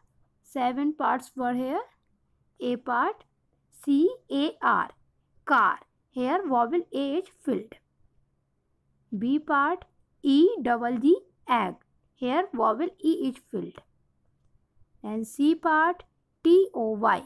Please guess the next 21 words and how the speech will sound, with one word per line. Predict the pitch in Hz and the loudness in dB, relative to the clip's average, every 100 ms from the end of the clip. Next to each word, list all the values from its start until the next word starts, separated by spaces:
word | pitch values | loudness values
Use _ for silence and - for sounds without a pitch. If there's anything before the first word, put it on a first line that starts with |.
| _ _ _ _ _ _ _ _ - | _ _ _ _ _ _ _ _ -2
toy. | 269 202 170 - _ _ _ - | 2 2 0 -10 _ _ _ -10
Here | 254 269 427 _ - | -4 -4 -4 _ -14
vowel | 202 233 233 349 - - | -2 0 0 -2 -4 0
O | 349 | 0
is | - 220 - - | 0 -6 -8 -12
filled. | 170 160 - _ _ _ _ _ _ _ _ - 202 | -12 -12 -20 _ _ _ _ _ _ _ _ -6 0
D | 277 | 0
part, | 302 302 277 294 339 _ _ _ 220 | 0 0 2 0 -4 _ _ _ 2
B | 320 381 | 4 4
O | 277 311 | 4 0
W | 226 220 220 247 | 0 -2 -2 -4
L, | 208 294 349 _ _ _ _ 214 | -4 -8 _ _ _ _ _ -4
bowl. | 214 214 170 - _ _ _ _ - | 2 2 0 -8 _ _ _ _ -8
Here | 254 294 370 262 | -4 -2 -4 -4
vowel | 214 220 220 359 - | 0 0 0 -4 0
O | 349 320 | 2 2
is | 220 | 0
filled. | - - 190 - - _ _ _ _ _ _ _ _ _ _ _ _ | -6 -8 -8 -8 -14 _ _ _ _ _ _ _ _ _ _ _ _
Now | 226 214 - | -8 -8 -4
E | 269 285 | 0 0
part, | 302 294 302 | 2 2 2